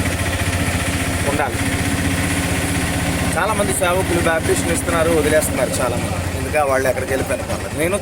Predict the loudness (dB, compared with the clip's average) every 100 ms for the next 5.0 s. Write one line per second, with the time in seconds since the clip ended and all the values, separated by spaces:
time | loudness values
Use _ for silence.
0 | -2 -2 0 0 -2 -2 -2 -4 -4 -2
1 | -2 -4 -4 -6 -6 -8 -8 -6 -6 -6
2 | -6 -6 -4 -4 -4 -6 -6 -4 -4 -4
3 | -4 -4 -4 -4 -2 -2 -2 0 0 0
4 | 0 0 2 2 4 2 2 0 0